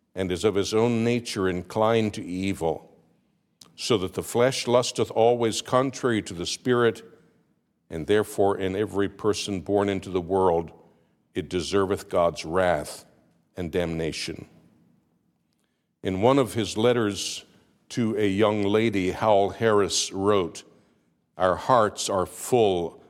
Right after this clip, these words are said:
of devices. This world is full of temptations, and all our nature is corrupt and draws us from God."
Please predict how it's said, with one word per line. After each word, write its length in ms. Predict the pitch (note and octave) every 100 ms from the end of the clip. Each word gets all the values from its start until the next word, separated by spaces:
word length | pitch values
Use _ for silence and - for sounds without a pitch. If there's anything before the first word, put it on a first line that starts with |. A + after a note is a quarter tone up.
| _
of 180 | F2+ D2
devices. 1000 | F#2 D#2 G2 G2 F2 - E2 D2+ - - _ _ _ _ _ _ _ -
This 340 | G2 G#2+ -
world 520 | F#2+ G#2+ B2+ A#2+ G2+
is 240 | D#2+ G2 -
full 460 | - - C#3 A#2
of 140 | G2+ F#2
temptations, 1040 | A2 F#2+ - A#2+ A2 - F2 D2 C#2 - - _ _ _ _ _
and 200 | - F#2+
all 320 | - A#2 A#2+ G#2+
our 160 | F#2
nature 500 | F#2+ G#2 G#2+ - F2+
is 240 | E2 F2+ -
corrupt 560 | - F2 G#2 F#2 -
and 240 | F#2+ F2 D#2
draws 460 | F#2 F#2+ G2 F#2
us 240 | E2+ - -
from 280 | - E2
God." 480 | D#2 F2 E2+ D2+ C2+